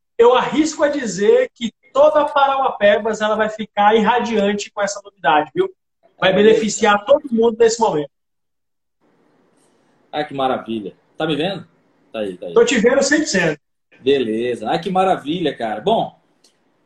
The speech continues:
Speaker 2: sejam todos mais uma vez bem-vindos. Meu amigo, me diga um pouquinho da tua história, como que tudo isso começou, que, como é que...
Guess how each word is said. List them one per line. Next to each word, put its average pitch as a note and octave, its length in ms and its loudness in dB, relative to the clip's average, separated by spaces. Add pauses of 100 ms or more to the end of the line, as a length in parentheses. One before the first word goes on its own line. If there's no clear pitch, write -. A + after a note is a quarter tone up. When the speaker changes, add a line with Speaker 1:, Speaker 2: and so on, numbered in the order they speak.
Speaker 2:
sejam G#3+ 280 -2
todos A3 240 -4
mais A3 280 -8
uma G3+ 160 -8
vez F#3+ 240 -8
bem-vindos. F3+ 720 -10
Meu G3 140 -6
amigo, G3 400 -6
me F3 160 -4
diga G3 240 -10
um A3+ 80 -8
pouquinho G#3+ 340 -2
da G3+ 140 -6
tua A3 120 -12
história, F#3 600 -2
como G3+ 300 -10
que - 140 -20
tudo F#3+ 300 -8
isso G#3+ 240 -8
começou, F3+ 840 -4
que, - 180 -20
como F3+ 120 -10
é G#3 60 -8
que... G#3+ 400 -12